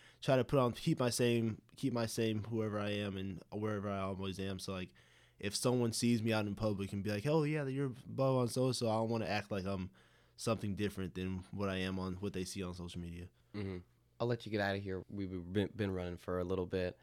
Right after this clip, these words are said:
Speaker 2: Um, but I wanna ask you, what's your favorite video that you made on, on, on your TikTok so people can kinda go get an idea?
Speaker 1: Um, my favorite videos I make are ones I make with my mom, honestly. Me and my mom, so, like, that's how I really started, 'cause me and my mom would just make videos together.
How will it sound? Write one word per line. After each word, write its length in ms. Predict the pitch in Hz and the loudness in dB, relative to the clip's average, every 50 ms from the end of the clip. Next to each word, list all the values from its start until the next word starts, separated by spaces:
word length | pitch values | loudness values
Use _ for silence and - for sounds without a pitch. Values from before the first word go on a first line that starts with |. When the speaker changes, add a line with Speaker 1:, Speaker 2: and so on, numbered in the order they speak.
| _ - - - - - - | _ -20 -20 -20 -18 -6 -2
Speaker 2:
Um, 240 | 113 113 113 110 107 | 0 2 4 4 4
but 120 | 113 117 | 6 6
I 40 | 120 | 6
wanna 200 | 123 131 135 127 | 8 6 6 6
ask 240 | 113 110 117 - - | 6 4 2 2 0
you, 80 | 120 113 | -2 -2
what's 180 | 139 - - | -2 0 0
your 100 | 185 160 | -2 -2
favorite 560 | - - - - 117 117 120 113 113 - - | -2 -4 2 4 6 6 6 4 2 0 0
video 560 | 107 101 101 101 101 95 90 87 85 85 87 95 _ _ _ - | 0 0 0 2 2 0 0 0 -2 -4 -6 -10 _ _ _ -6
that 140 | 92 95 | -4 -4
you 140 | 90 87 87 | -2 -2 -2
made 220 | 90 87 87 87 87 | -2 -2 -2 -2 -2
on, 280 | 82 85 82 82 80 - - - | -4 -4 -6 -6 -8 -10 -10 -8
on, 200 | 85 87 90 - - | -6 -6 -6 -6 -6
on 100 | 87 87 | -6 -6
your 80 | 87 80 | -6 -6
TikTok 440 | - - 90 - - - 85 82 - | -6 -8 -10 -8 -6 -6 -6 -6 -6
so 100 | - 85 | -8 -6
people 240 | - 107 95 98 | -4 -2 -2 -2
can 80 | 90 87 - - 95 | -4 -4 -4 -4 -2
kinda 140 | 92 87 82 | -2 -2 -4
go 180 | 85 98 98 90 | -2 -2 -4 -2
get 220 | 87 92 - - | -2 -4 -6 -6
an 60 | 90 | -8
idea? 460 | 85 82 82 - 87 82 82 80 80 82 - _ - - - | -8 -8 -8 -8 -8 -8 -6 -8 -8 -10 -14 _ -20 -14 -4
Speaker 1:
Um, 480 | - 120 151 170 175 180 180 180 180 170 | 2 4 6 6 6 6 4 4 2 2
my 160 | 135 139 170 | 4 2 2
favorite 360 | - - 208 208 214 214 143 | 4 6 6 6 8 8 6
videos 380 | 123 135 143 156 165 165 147 143 | 6 8 8 10 10 10 10 8
I 60 | 135 | 8
make 260 | 131 131 139 156 143 | 8 8 6 6 6
are 100 | 143 127 | 6 6
ones 220 | 117 113 123 127 123 | 6 6 6 6 6
I 60 | 113 | 4
make 140 | 117 113 101 | 4 2 0
with 60 | - | 0
my 120 | 107 95 | -4 -4
mom, 400 | 85 85 92 87 90 87 87 92 - | -2 -2 -2 -2 -2 -4 -4 -6 -6
honestly. 440 | - 107 110 107 98 - - 107 104 | -4 -2 -2 -2 -2 -4 -4 -4 -4
Me 160 | 95 110 131 | -4 -2 -2
and 100 | 156 160 | 0 2
my 80 | 147 143 | 2 0
mom, 440 | 127 127 127 135 143 143 147 143 131 | 0 0 0 0 0 0 0 -2 -4
so, 140 | - - 127 | 0 2 2
like, 120 | 117 104 | 4 6
that's 220 | 107 147 175 185 - | 10 10 8 10 12
how 120 | 202 202 | 12 12
I 60 | 170 | 12
really 300 | 139 117 131 139 127 117 | 12 12 8 6 4 4
started, 420 | - - - 120 117 101 101 92 - | 2 2 4 4 4 4 2 -4 -4
'cause 160 | - 117 104 | -4 -4 0
me 120 | 123 143 | 2 2
and 60 | 151 143 | 2 4
my 40 | 131 | 4
mom 180 | 135 131 135 | 4 4 4
would 80 | 131 117 | 4 2
just 120 | 107 98 101 | 0 0 0
make 240 | 117 120 95 92 | 0 0 0 0
videos 320 | 92 117 113 110 107 107 98 | 2 2 4 4 2 0 0
together. 380 | 104 104 104 101 101 101 101 | 0 0 0 0 0 -2 -4